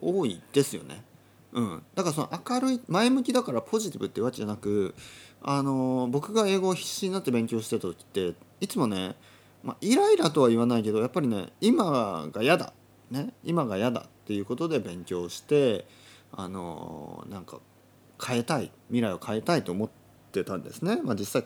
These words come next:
変わりましたけど、僕の場合は特に英語に関わる仕事をしてますから、あの、まあ、日本語を教えてるのもはっきり言って英語は分かんないと無理ですからね。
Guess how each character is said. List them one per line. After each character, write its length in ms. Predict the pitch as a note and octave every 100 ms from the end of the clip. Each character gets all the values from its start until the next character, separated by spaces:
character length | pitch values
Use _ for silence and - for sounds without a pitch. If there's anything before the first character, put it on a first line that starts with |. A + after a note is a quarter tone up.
| -
変 100 | G#2+
わ 100 | B2+
り 100 | C#3+
ま 200 | G#2 D#3
し 80 | -
た 100 | D#2+
け 80 | D2
ど、 220 | D#2+ D#2
僕 180 | F2 -
の 100 | E3
場 100 | E3
合 60 |
は 80 | C#3 - - -
特 240 | A3 A3
に 260 | G2 E2 - - - - -
英 140 | - A#2+
語 100 | C3
に 80 | A#2
関 100 | A2+
わ 100 | B2+
る 80 | G2
仕 120 | -
事 260 | F#2+ D#2+ E2+
を 40 |
し 80 | -
て 100 | F#2
ま 120 | F2
す 80 | E2
か 120 | F2+
ら、 220 | E2+ E2 D#2+ - - - - - - - -
あ 160 | F#2 E2+
の、 360 | E2 D#2+ E2+
ま 80 | G2+
あ、 40 | A2+
日 100 | A2+
本 120 | D#3+
語 80 | D3
を 80 |
教 120 | A#2+ D3
え 40 |
て 100 | D#3
る 80 | C#3+
の 80 | F#2
も 80 |
は 100 | D#2
っ 20 | -
き 100 | C#3+
り 80 | -
言 100 | -
っ 40 |
て 20 | -
英 140 | B2+
語 120 | C#3+
は 140 | C3 A#2
分 80 |
か 80 | C3+
ん 80 | A#2
な 80 | E2
い 40 |
と 100 | -
無 280 | F#2+ G#2 C3+
理 80 | C#3+
で 80 | -
す 80 | -
か 100 | -
ら 80 |
ね。 120 | D#2+